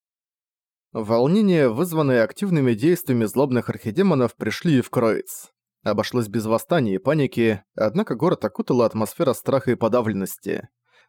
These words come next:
Тут только и говорили, что о четвёртом архидемоне и вызванном ею эпидемии в одном из регионов Лабанда. Все боялись невидимого магического истока,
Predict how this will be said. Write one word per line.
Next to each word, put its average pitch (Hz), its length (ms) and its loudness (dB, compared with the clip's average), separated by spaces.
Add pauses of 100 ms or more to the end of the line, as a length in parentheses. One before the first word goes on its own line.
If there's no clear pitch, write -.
(120)
Тут 165 220 -2
только 156 300 0
и 135 40 0
говорили, 127 400 2
что 113 220 -2
о 104 60 2
четвёртом 117 480 -2
архидемоне 117 760 0 (140)
и 120 120 -2
вызванном 120 480 0
ею 117 280 2
эпидемии 117 460 0
в 104 80 -2
одном 113 300 0
из 104 80 -6
регионов 110 420 -2
Лабанда. 110 720 -2 (480)
Все - 260 -6
боялись 123 480 2
невидимого 120 540 0
магического 107 720 -2
истока, 120 580 0